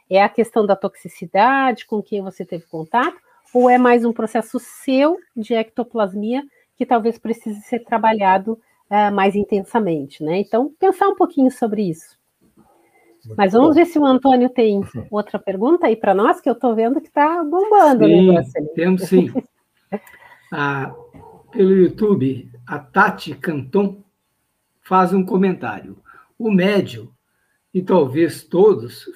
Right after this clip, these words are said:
Speaker 3: fazem a absorção e exteriorização automaticamente. E aí ela coloca em dúvida essa sua afirmação. E pergunta: será que o médium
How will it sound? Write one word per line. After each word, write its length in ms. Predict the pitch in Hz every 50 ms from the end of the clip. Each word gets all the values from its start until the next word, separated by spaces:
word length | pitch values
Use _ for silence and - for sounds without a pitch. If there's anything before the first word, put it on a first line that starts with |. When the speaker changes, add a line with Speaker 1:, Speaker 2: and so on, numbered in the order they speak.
| _
Speaker 3:
fazem 580 | - 185 170 170 175 165 131 143 151 147 151 190
a 220 | 170 151 151 160
absorção 1040 | 170 156 151 151 - - 220 190 - 127 - - - - 175 175 190 247 294 349 -
e 320 | - 220 220 262 - - - _
exteriorização 1200 | _ 214 226 220 220 - - 226 208 220 202 185 180 175 165 180 175 151 - - 202 208 226 220 -
automaticamente. 1160 | - 196 214 220 220 - 226 226 233 233 226 - - 262 247 220 208 165 - - - - _ _ _ _ _ _ _ _ _ _
E 160 | 214 196 185 185
aí 320 | 175 175 196 240 269 - - - -
ela 240 | 202 196 214 214 214
coloca 420 | 214 - 220 202 202 202 202 294
em 80 | 269 240
dúvida 720 | 160 160 208 240 220 190 156 151 120 117 107 101 - - _ _ _ _ _ _ _ _
essa 340 | - - 165 175 175 - 196
sua 380 | 185 - - 202 180 196 196 190
afirmação. 800 | 190 - - 214 202 233 247 233 - - - 175 113 92 - _ _ _ _ _ _ _ _ _ _ _ _ _ _ _ _ _ _ _
E 80 | - 226
pergunta: 720 | - - - 254 233 220 190 170 190 202 175 143 - - 123
será 460 | - - - 220 196 185 214 254 240
que 120 | - -
o 60 | 254 196
médium 580 | 156 165 180 202 196 143 110 113 117 117 127